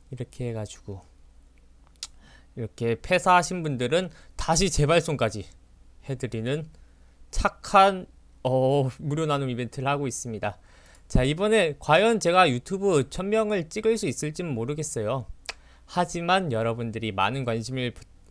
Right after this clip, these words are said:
가져주셔서 이렇게 천 명이 된다면은, 자, 무료 나눔 이벤트 크게 하겠습니다. 뭐 열 분이라면 크진 않을 수도 있지만, 제 채널 규모를 보시면 천 명 중에 다 참여를 안 하실 거란 말이에요.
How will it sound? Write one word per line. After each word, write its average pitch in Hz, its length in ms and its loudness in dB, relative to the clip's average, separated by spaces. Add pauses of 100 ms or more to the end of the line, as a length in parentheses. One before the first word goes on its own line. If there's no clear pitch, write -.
(220)
가져주셔서 123 920 -2
이렇게 117 220 -6
천 165 220 -12
명이 165 240 -4
된다면은, 147 800 -2 (520)
자, 107 320 0
무료 143 220 -2
나눔 147 280 0
이벤트 110 420 -4 (280)
크게 - 300 -4
하겠습니다. 139 760 -4 (920)
뭐 123 200 -4
열 127 220 0
분이라면 190 480 -4
크진 220 420 0
않을 139 200 0
수도 143 200 -6
있지만, 127 460 -2
제 165 200 0
채널 214 340 2
규모를 160 560 -2 (800)
보시면 135 340 -6
천 208 240 -4
명 208 240 0
중에 185 420 -2 (1120)
다 120 200 -4
참여를 185 300 0
안 104 140 2
하실 113 240 -4
거란 123 220 -4
말이에요. 101 460 -10